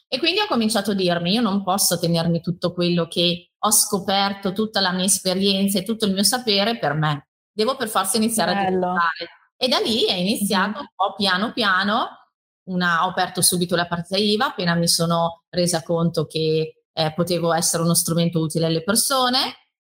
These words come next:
Speaker 1: Quindi, mm, nel duemilatredici ho aperto la mia partita iva e ho iniziato a fare il doppio lavoro.
Speaker 2: Ok.
Speaker 1: Quindi facevo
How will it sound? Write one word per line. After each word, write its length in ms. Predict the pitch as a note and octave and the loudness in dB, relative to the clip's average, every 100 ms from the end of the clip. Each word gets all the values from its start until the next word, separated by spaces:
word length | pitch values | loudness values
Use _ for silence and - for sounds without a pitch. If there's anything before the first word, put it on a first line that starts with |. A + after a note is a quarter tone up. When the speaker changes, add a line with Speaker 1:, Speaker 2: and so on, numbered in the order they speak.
| _ | _
Speaker 1:
Quindi, 580 | F#3+ F3+ E3+ E3 D#3+ D#3+ | -2 0 0 0 0 0
mm, 200 | D#3+ D#3+ | 2 2
nel 200 | E3+ E3 | 0 0
duemilatredici 800 | F3 F3 F3 F3 G3+ F3+ D#3+ D#3 | 0 2 0 0 0 0 0 -2
ho 40 | |
aperto 260 | D#3+ E3 D#3+ | -4 -4 -2
la 80 | |
mia 120 | D#3+ D#3+ | 0 -2
partita 360 | E3 E3+ A#3 | -4 -6 -2
iva 440 | C4+ B3+ A#3 C#4+ B4 | 0 0 0 0 0
e 80 | |
ho 40 | F3+ | 0
iniziato 380 | A3 - F3+ C#4+ | 0 0 -2 -2
a 20 | |
fare 220 | F#3+ D#3+ | -2 0
il 60 | G3+ | 0
doppio 240 | E3 G3+ | -2 -2
lavoro. 580 | E3+ A#3 C4 E3+ F3 - _ _ _ _ _ _ _ _ - - | -2 0 0 0 -4 -12 _ _ _ _ _ _ _ _ -20 -6
Speaker 2:
Ok. 180 | A#3 A#3+ G3+ | -4 -2 0
Speaker 1:
Quindi 400 | G3 F3+ F#3 - _ | 0 0 -2 -6 _
facevo 500 | - G3 F3+ F3 E3+ | -2 0 2 -2 -4